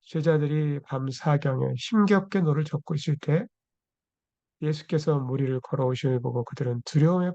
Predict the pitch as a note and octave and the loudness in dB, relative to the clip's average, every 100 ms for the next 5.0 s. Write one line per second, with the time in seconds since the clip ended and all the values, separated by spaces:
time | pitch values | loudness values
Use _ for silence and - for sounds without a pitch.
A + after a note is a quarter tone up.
0 | - F#3 E3+ D#3+ - A#3+ G#3+ F3+ D#3+ D3+ | -4 -6 -4 -6 -4 2 4 4 2 -2
1 | E3 C#3 - _ _ _ _ _ _ _ | -4 -4 -6 _ _ _ _ _ _ _
2 | _ _ _ _ _ _ _ _ _ E3 | _ _ _ _ _ _ _ _ _ -6
3 | D#3+ D#3+ D3+ C3+ C3+ - - C3+ C#3 C3 | 0 2 0 0 -6 -4 -4 0 2 2
4 | B2 B2+ B2+ C#3 C3+ C3 B2 A#2+ B2 C#3 | 2 2 2 4 4 2 0 -2 -2 -4